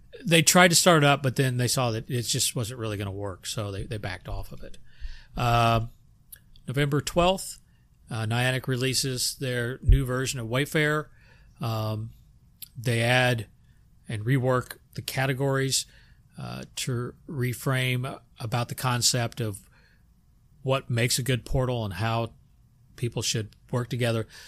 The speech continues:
So they threw out some eligibility criteria, uh, acceptance criteria, rejection criteria,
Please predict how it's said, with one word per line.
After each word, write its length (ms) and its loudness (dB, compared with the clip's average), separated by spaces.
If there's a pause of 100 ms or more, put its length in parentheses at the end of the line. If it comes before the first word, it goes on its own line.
(140)
So 120 0
they 100 6
threw 160 4
out 140 6
some 160 2
eligibility 560 0
criteria, 920 0 (440)
uh, 540 -4
acceptance 640 0
criteria, 680 -2
rejection 540 0
criteria, 600 -2